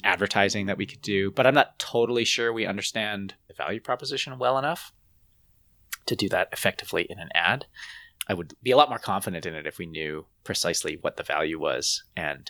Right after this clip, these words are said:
have talked to some people that we can convince through our network. Um,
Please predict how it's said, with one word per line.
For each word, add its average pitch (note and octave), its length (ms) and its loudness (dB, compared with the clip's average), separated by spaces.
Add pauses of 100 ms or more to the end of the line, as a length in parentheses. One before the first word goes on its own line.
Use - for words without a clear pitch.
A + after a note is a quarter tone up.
(120)
have - 180 -2
talked - 200 4
to G#2+ 60 -4
some - 120 -4
people E2+ 280 -8
that F2+ 120 0
we F#2 100 -2
can F2+ 140 -14
convince E2+ 600 -6
through D#3 140 10
our C3+ 80 12
network. A2+ 520 2 (260)
Um, F#2+ 240 -4